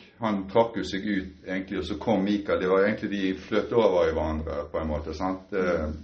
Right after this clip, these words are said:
Speaker 1: for det Frank, han, han ville trekke seg tilbake, han var jo litt, blitt godt voksen også. Eh, og så var vi så heldige at plutselig så sto det en danske plutselig i dojangen og hadde lyst til å begynne å trene.
Speaker 2: Mm.
Speaker 1: Og han har jo tilført både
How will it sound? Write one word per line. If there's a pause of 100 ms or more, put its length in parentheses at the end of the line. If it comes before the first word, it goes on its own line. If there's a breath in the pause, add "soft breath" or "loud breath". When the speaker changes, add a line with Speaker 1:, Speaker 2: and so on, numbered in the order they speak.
(120)
Speaker 1:
for
det
Frank,
han, (240)
han
ville
trekke
seg
tilbake,
han
var
jo
litt, (340)
blitt
godt
voksen
også. (580 loud breath)
Eh,
og
så
var
vi
så
heldige
at
plutselig
så
sto
det
en
danske
plutselig
i
dojangen
og
hadde
lyst
til
å
begynne
å
trene. (420 soft breath)
Speaker 2:
Mm.
Speaker 1:
Og
han
har
jo
tilført
både